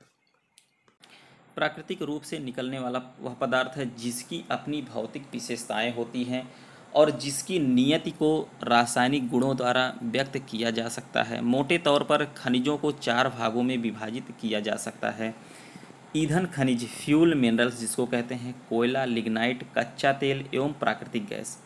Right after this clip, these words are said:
धात्विक खनिज जिसको मेटालिक मिनरल्स कहते हैं, बॉक्साइट, लोहा अयस्क, ताम्र अयस्क, मैग्नीज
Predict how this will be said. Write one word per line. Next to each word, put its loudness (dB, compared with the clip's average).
धात्विक 0
खनिज -2
जिसको -8
मेटालिक -2
मिनरल्स -2
कहते -8
हैं, -10
बॉक्साइट, 0
लोहा -2
अयस्क, 0
ताम्र 6
अयस्क, 2
मैग्नीज 2